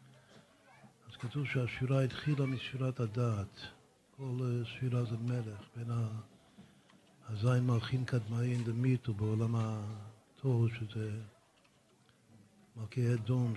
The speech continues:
שמלכו לפני מלך, מלך לבני ישראל. זה עולם התיקון.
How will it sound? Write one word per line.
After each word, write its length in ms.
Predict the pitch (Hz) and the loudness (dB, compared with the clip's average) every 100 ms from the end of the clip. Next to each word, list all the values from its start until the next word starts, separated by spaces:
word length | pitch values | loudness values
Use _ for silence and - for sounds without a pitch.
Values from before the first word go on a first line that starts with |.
| - | 0
שמלכו 420 | 117 110 - 131 | 0 0 -2 0
לפני 280 | 123 - 123 | 0 0 -2
מלך, 380 | 120 120 110 - | 0 -2 -2 -2
מלך 260 | 123 117 117 | 0 0 0
לבני 220 | 120 117 | -2 2
ישראל. 580 | 117 110 117 113 113 117 120 113 - _ _ _ _ _ _ _ _ _ _ _ _ _ - | 4 4 2 -2 -4 -4 -6 -8 -18 _ _ _ _ _ _ _ _ _ _ _ _ _ -10
זה 60 | 113 | -6
עולם 280 | 110 117 | -2 -2
התיקון. 640 | 113 104 107 - 127 127 | -2 -4 -8 -8 -6 -6